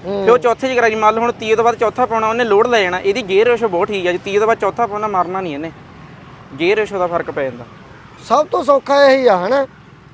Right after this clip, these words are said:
Speaker 1: ਦੌੜਨ ਵਾਸਤੇ।
Speaker 2: ਫੋਰਡ ਹੋ ਗਿਆ, ਇਹ ਹੋ ਗਿਆ, ਗੇਅਰ ਬਾਕਸ ਸੇਮ ਹੀ ਆ।
Speaker 1: ਜੌਨ ਡੀਅਰ ਤੋਂ ਹਾਲੈਂਡ, ਹਾਲੈਂਡ ਤੋਂ ਇੱਧਰ ਨਾ ਲੈ ਆਇਆ ਜੀ ਹੁਣ।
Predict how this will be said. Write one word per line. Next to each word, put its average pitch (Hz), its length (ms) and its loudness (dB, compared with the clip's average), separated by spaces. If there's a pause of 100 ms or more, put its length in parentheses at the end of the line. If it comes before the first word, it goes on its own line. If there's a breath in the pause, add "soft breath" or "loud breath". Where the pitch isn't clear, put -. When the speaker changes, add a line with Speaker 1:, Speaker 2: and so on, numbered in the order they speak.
(540)
Speaker 1:
ਦੌੜਨ 208 260 0
ਵਾਸਤੇ। 175 300 0
Speaker 2:
ਫੋਰਡ 180 160 0
ਹੋ 190 180 0
ਗਿਆ, 170 120 -2
ਇਹ 170 120 -2
ਹੋ 180 140 -4
ਗਿਆ, 165 160 -4 (140)
ਗੇਅਰ 151 160 -6
ਬਾਕਸ 160 220 -10
ਸੇਮ 143 200 -14
ਹੀ 151 100 -14
ਆ। 123 40 -16 (2750)
Speaker 1:
ਜੌਨ 202 320 2
ਡੀਅਰ 240 220 4
ਤੋਂ 196 220 0
ਹਾਲੈਂਡ, 220 400 0
ਹਾਲੈਂਡ 220 460 0
ਤੋਂ 208 140 -4
ਇੱਧਰ 214 280 -2
ਨਾ 196 80 -2
ਲੈ 175 260 2
ਆਇਆ 180 220 0
ਜੀ 165 120 -6
ਹੁਣ। 156 120 -8